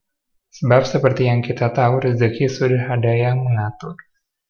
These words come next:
Tinggal bagaimana kita mempersiapkan diri untuk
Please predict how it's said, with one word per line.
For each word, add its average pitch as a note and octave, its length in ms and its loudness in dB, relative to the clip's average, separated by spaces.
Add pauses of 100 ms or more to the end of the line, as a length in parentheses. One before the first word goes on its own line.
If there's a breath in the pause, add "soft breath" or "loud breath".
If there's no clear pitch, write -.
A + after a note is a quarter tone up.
(340)
Tinggal B2+ 720 0
bagaimana A2+ 560 0
kita B2+ 400 -2
mempersiapkan A#2+ 800 0
diri A#2 320 4
untuk B2 480 -2